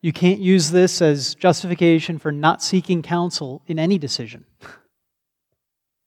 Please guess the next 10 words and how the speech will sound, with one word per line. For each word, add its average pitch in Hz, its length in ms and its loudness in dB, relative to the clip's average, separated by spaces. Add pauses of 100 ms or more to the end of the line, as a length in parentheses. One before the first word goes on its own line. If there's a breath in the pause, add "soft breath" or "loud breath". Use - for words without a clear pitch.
(100)
Right? 147 280 2 (1120)
Does - 140 -8
he 147 80 -2
get 180 160 4
counsel? 214 420 2 (960)
Oh 139 140 0
yeah, 214 240 4
he 185 80 0
gets 233 200 -6
counsel. - 400 0